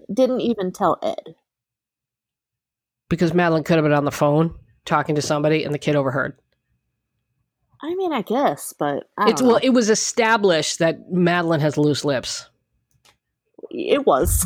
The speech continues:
Speaker 2: It was established, so we can just sort of assume that one of them, I'm sure, these are kids. Kid, uh, kids pick up on stuff, man. They, they know.
Speaker 1: They do.
Speaker 2: They know. Uh, so it didn't surprise me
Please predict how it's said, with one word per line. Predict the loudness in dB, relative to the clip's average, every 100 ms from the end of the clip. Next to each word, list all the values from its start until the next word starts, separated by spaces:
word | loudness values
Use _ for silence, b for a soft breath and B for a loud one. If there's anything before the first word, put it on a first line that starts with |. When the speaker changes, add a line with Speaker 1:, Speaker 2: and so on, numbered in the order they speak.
| 2
Speaker 2:
It |
was | 2 2
established, | 2 2 2 0 0
so | 2
we | 2 2
can | 0
just | 0 0
sort | 0
of | 0
assume | -2 2 4 4 2 0 B B B _
that | -4 -2 0 -4 -8 -12 -14 _ _ _ _ -20 -20 -20 _ _
one | -6 0 4 4
of | 2
them, | 2 0 -4 -18 _ _ -4
I'm | -2
sure, | 0 2 4 4
these | 2 0
are | 0
kids. | 0 0 0 -2
Kid, | -2 -2 B B -14
uh, | -14 -12 -2
kids | 0 2
pick | 2 2
up | 2 2
on | -2
stuff, | -2 -8 -8 -6
man. | -4 0
They, | 0 0
they | -2 0 2
know. | 4 4 2 -2 -10 -8
Speaker 1:
They | 0 0
do. | 0
Speaker 2:
They | 0 2
know. | 2 2 0 -4 _ b b b b b _
Uh, | -2 0 0 -2 -4
so | 0 4 4 2 0
it | -4 -4
didn't | -4 -2
surprise | -2 0 2 2
me | 0 -2